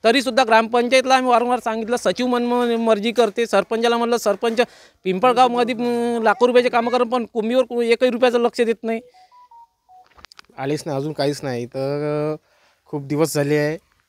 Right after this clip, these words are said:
Speaker 2: पाण्याची समस्या आहे, कमीत कमी चार पाच वर्ष झालेली आहे. समस्या कोणी जर दुर्लक्ष आहे, स-, ग्रामपंचायत दुर्लक्ष आहे सगळं. आपले पूर्ण ग्राहकवर्याचं म्हणणं आहे की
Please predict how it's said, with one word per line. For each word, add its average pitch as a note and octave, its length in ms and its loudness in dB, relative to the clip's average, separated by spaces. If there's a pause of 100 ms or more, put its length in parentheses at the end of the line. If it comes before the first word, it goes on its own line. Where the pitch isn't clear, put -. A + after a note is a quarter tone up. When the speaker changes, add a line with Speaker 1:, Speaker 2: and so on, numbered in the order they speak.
(140)
Speaker 2:
पाण्याची C#3+ 280 -6
समस्या C#3 420 -4
आहे, C3+ 240 -2 (420)
कमीत C3+ 320 -8
कमी D3 300 -6
चार B2+ 140 -6
पाच C3 260 -8
वर्ष B2+ 220 -4
झालेली A2 320 -6
आहे. G2+ 120 -12 (200)
समस्या B2+ 380 -8
कोणी C3 380 -4
जर C3+ 300 -2 (280)
दुर्लक्ष C3 320 -6
आहे, C3+ 80 -4
स-, C3 80 -12
ग्रामपंचायत B2 680 -6
दुर्लक्ष A#2+ 400 -8
आहे A#2 100 -6
सगळं. A#2+ 360 -6 (840)
आपले B2 720 -4 (360)
पूर्ण B2+ 200 -4 (1120)
ग्राहकवर्याचं B2+ 500 -4
म्हणणं C3+ 280 -4
आहे A#2+ 220 -6 (600)
की C3 640 -6